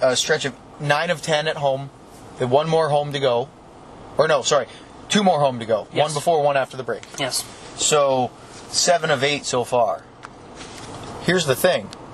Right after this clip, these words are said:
Speaker 1: If they even, it's still a good stretch if they don't get a result against the Oilers. But if they don't,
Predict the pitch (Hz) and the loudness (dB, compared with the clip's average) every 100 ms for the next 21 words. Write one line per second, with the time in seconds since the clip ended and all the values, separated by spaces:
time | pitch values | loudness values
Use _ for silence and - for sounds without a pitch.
0 | - - - - - - - - - - | -18 -16 -16 -14 -14 -14 -14 -14 -14 -4
1 | 147 113 - - - 139 165 180 220 214 | -2 -2 -6 -10 -4 0 2 2 2 2
2 | 208 208 190 147 - 254 226 170 180 - | 0 0 0 0 2 2 2 0 0 0
3 | 180 156 - 139 151 131 165 170 156 156 | 0 0 -4 -6 -6 -4 0 0 0 -4
4 | 139 135 - 131 123 - - 131 127 117 | -2 -4 0 0 0 -8 -10 -6 -6 -6
5 | 131 123 123 107 - - - - - - | -8 -2 -2 -2 -10 -16 -18 -20 -20 -2
6 | 127 117 - 123 147 220 143 123 | 0 0 -2 0 4 2 2 -4